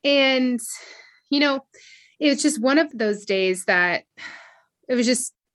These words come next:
I was feeling, I was feeling good. I was feeling ready to do well in this race. I was having, I think I was in third place, kind of around the halfway point. And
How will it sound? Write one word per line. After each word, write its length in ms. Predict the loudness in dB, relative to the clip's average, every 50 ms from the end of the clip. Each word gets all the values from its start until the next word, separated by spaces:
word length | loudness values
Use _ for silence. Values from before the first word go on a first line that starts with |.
| _ _ _ _ _ _ _ _ _ _ _ _ _ 0
I 80 | 2 2
was 180 | 2 0 -2
feeling, 640 | -2 0 2 4 4 4 2 2 2 0 -2 -2 -6 _ _ _ _ _ _ _ _ _
I 80 | -2 -2
was 160 | -2 -2 -2
feeling 320 | -2 0 0 0 0 0
good. 340 | 0 2 2 4 2 4 2
I 60 | 2
was 200 | 2 0 -2 -6
feeling 440 | -4 -2 -2 0 0 -2 -4 -6 -6
ready 420 | -4 -4 -2 -2 -2 -4 -4 -6 -6 -2
to 120 | -2 -2
do 220 | 0 0 -2 0 2
well 320 | 2 2 2 4 4 2
in 140 | 2 0 -2
this 180 | -6 -8 -6
race. 320 | -4 -2 0 0 0 0 0
I 60 | -2
was 120 | -2 -2
having, 380 | -2 -4 -2 -2 -2 -2 -4 -6
I 320 | -8 -10 -16 -20 -20 -10 _
think 120 | -6 -2 0
I 80 | 0
was 120 | 0 0 -4
in 100 | -8 -10
third 420 | -8 -4 -2 0 0 -2 -4 -6
place, 320 | -6 -6 -4 -4 -6 -8
kind 180 | -8 -8 -8 -8
of 60 | -6 -6
around 260 | -6 -6 -6 -6 -8
the 40 | -8
halfway 460 | -4 -4 -4 -4 -4 _ -6 -6 -6
point. 440 | -6 _ -8 -6 -6 -6 -8 -8 _ _
And 440 | -4 0 0 2 2 2 0 -2